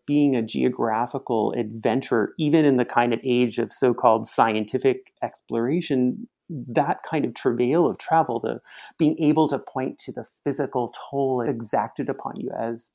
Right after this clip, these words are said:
an explorer and as an adventurer, it's an important part of your authority, even in kind of an age with more,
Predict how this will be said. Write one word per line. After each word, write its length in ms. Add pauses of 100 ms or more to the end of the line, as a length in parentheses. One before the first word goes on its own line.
(140)
an 80
explorer 680
and 100
as 120
an 60
adventurer, 560
it's 180
an 80
important 600
part 360
of 120
your 180
authority, 600
even 280
in 340 (440)
kind 220
of 80
an 120
age 480
with 240
more, 640